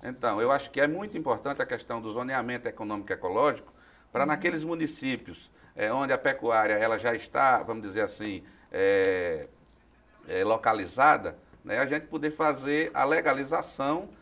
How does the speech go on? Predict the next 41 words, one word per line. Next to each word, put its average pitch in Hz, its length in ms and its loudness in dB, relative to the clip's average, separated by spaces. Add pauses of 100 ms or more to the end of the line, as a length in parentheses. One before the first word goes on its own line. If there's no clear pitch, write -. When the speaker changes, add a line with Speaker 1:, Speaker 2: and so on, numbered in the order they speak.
(120)
Speaker 1:
né, 120 200 -2
e 151 80 0
com 139 220 -6
isso 160 260 -2
vir 127 180 -8
a 120 60 0
parte 120 300 0
tecnológica. 139 800 -2 (240)
A 107 120 -4
Embrapa 113 420 4
hoje 110 160 -2
tem 113 100 -8
pacotes 104 440 -4
tecnológicos 101 600 -4
pra 98 100 -4
você, 101 420 -6 (280)
eh, 95 140 4
aproveitar 127 580 2
melhor 110 500 2
Speaker 2:
Uhum. - 100 -14 (120)
Speaker 1:
as - 160 -6
pastagens, 117 680 4
principalmente 131 420 -6
as 120 80 -4
pastagens 104 480 -4
degradadas, 120 720 2
né, 113 140 -6 (200)
otimizando. 131 640 -4
E 151 40 2
você, 160 300 -2
em 147 180 0
um 170 100 -4
hectare, 147 480 2
por 120 140 -10
exemplo, 104 340 -6
hoje, 123 320 -2 (320)
você 117 300 -4
cria 139 280 0
em 147 80 0
torno 147 300 0
de, 143 500 0